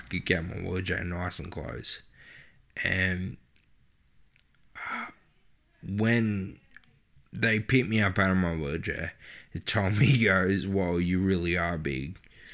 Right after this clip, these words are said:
As in tall. He didn't expect that. But I, I remember Mick trying to pick me up. Tommy going, "Mick, your hip, stop, stop, stop."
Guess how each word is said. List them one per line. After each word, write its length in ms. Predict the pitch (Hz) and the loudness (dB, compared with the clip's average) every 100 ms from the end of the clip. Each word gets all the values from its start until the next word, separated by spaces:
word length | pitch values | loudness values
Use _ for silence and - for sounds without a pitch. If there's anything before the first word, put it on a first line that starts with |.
| - - - - - | -20 -20 -20 -20 -6
As 480 | 104 - 95 95 92 | -2 0 0 0 0
in 300 | 90 82 78 | 0 -2 -4
tall. 380 | - 92 87 - - - - - _ - - - - - - | -2 0 -2 -6 -12 -20 -20 -20 _ -20 -20 -20 -20 -20 -16
He 180 | - 98 | -6 -4
didn't 340 | 92 98 101 85 | -2 -2 -2 -4
expect 580 | 87 87 - 82 90 | -4 -4 -4 -6 -6
that. 240 | - - - _ - - - _ | -6 -8 -8 _ -20 -20 -20 _
But 420 | 107 98 92 92 | -10 0 0 2
I, 600 | 87 95 101 98 90 82 - - _ _ | 0 2 4 4 2 0 -6 -20 _ _
I 80 | 95 | -4
remember 480 | 98 101 101 95 92 | -2 0 2 2 2
Mick 460 | 95 101 110 - - _ - | 2 2 2 0 -10 _ -8
trying 320 | - 107 101 | 0 2 2
to 60 | 92 | 0
pick 260 | 107 95 | -2 -2
me 160 | 95 95 | -2 -2
up. 240 | 95 92 - - - - - - - | 0 -2 -8 -20 -20 -20 -20 -20 -6
Tommy 300 | - 104 101 | 0 2 2
going, 540 | 98 98 92 90 - - - | 2 0 0 -2 -6 -12 -6
"Mick, 360 | 104 107 107 - | 0 2 2 -4
your 340 | - 98 87 76 | -2 0 0 0
hip, 400 | 104 101 - - | 2 0 -2 -10
stop, 640 | - - - 107 98 - - _ - | -2 -2 0 0 -2 -8 -20 _ -2
stop, 560 | - - 110 95 - - - | 0 2 0 -2 -10 -20 0
stop." 560 | - - 104 101 98 | 2 2 -2 -4 -6